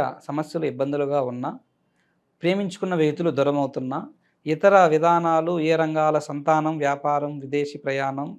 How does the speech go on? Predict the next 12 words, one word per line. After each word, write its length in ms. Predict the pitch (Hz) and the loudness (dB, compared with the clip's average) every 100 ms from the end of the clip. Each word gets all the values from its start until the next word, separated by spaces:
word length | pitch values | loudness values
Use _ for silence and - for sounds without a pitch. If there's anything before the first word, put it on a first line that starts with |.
| _ | _
కోర్టు 260 | 147 143 139 | -8 -6 -6
వ్యవహారం, 460 | 131 135 135 143 143 | -4 -2 -2 -4 -4
ఏ 120 | 135 156 | 0 2
రంగాలలో 580 | 156 156 165 160 160 165 | 2 2 0 0 0 0
మీరు 240 | 143 143 | 0 -2
ఇబ్బందులతో, 540 | 127 127 143 156 151 151 | -2 -4 -4 -4 -4 -4
బాధలతో, 520 | 131 131 139 143 143 | -2 -4 -4 -6 -8
సమస్యలతో 560 | 139 131 135 143 139 139 120 - - | -8 -10 -12 -14 -10 -10 -10 -12 -6
బాధపడుతున్నా 680 | 139 147 139 127 135 123 | -2 -2 -4 -6 -8 -12
కూడా, 260 | 117 120 139 240 _ _ _ - | -10 -10 -10 -12 _ _ _ -2
ఆ 100 | 151 147 | 0 0
సమస్యలన్నీ 680 | 151 165 180 180 175 165 | -2 -2 -2 -2 -2 -2